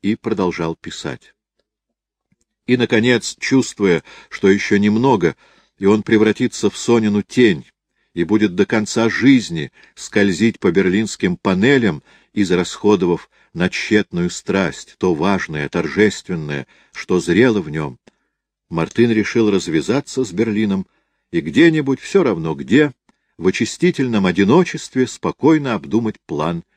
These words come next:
экспедиции. В середине мая, уже с билетом на Страсбург в бумажнике, он зашёл попрощаться с Соней, и, конечно, её не оказалось дома.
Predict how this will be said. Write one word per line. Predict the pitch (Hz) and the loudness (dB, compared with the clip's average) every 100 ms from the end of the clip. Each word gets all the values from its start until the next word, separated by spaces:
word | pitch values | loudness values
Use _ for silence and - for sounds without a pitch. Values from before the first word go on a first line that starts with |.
| _ _ _ | _ _ _
экспедиции. | 107 127 - - 95 82 73 69 - 73 64 - _ _ _ _ _ _ _ _ _ _ _ _ _ _ _ _ _ _ _ _ _ _ _ _ _ - | -4 -4 -6 -6 -6 -4 -6 -8 -10 -10 -10 -12 _ _ _ _ _ _ _ _ _ _ _ _ _ _ _ _ _ _ _ _ _ _ _ _ _ -12
В | |
середине | - 123 139 196 185 | 0 4 6 8 6
мая, | 165 139 101 73 71 _ _ _ - | 6 4 2 0 -6 _ _ _ -10
уже | 92 113 143 127 | -2 4 4 4
с | - | 2
билетом | 92 113 127 110 92 | 2 4 2 0 0
на | 85 | -2
Страсбург | - - 131 165 107 80 - - | -4 -2 2 0 -2 -6 -6 -20
в | 73 | -6
бумажнике, | 85 87 76 67 67 - - _ _ _ _ _ _ - | -4 -2 -6 -10 -16 -16 -20 _ _ _ _ _ _ -2
он | 107 | 0
зашёл | 110 117 170 165 | 2 4 4 4
попрощаться | 156 143 131 - 87 85 - | 2 -2 -4 -2 -2 -2 -10
с | 80 | -14
Соней, | - 82 78 73 67 _ _ _ _ _ _ - | -8 -4 -4 -6 -12 _ _ _ _ _ _ -6
и, | |
конечно, | 117 135 127 147 - 131 | 0 2 2 2 -2 -2
её | 117 92 113 | 0 4 2
не | 113 | 2
оказалось | 110 95 71 85 90 71 | -4 -6 -4 -4 -4 -6
дома. | 64 76 67 64 | -6 -6 -6 -12